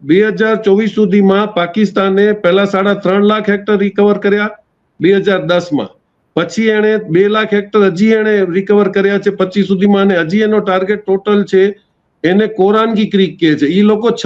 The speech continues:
લાખ હેક્ટરનો ટાર્ગેટ કરીને બેઠા છે ને તમે Google-માં સર્ચ કરો ને તો ઈ તમને કેટી બંદરનો આખો એરિયા કિનારા ઉપર લીલો દેખાય છે.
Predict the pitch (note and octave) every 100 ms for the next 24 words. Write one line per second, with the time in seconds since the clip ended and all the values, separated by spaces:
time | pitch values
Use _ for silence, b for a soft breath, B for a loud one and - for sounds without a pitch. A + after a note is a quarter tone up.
0 | F#3 G#3+ A#3+ G#3+ A3 A3+ A3 A#3 A3 F#3+
1 | G3 A3 G#3+ A3 A3 G#3 A3+ A3 G#3 F#3
2 | F#3+ G3 E3 E3+ G#3+ A3 G#3 A3 G#3 A3+
3 | A#3+ A#3+ G#3 G#3+ G#3+ G#3 G#3+ A3+ A#3 _
4 | _ _ D#3 D#3+ A3 G3+ G#3+ A3 G#3+ G#3+
5 | G3+ G#3+ F#3+ F#3+ G#3+ G#3 G3+ G3+ G3+ G#3
6 | E3+ E3 F#3+ F3 C#3+ - G2 -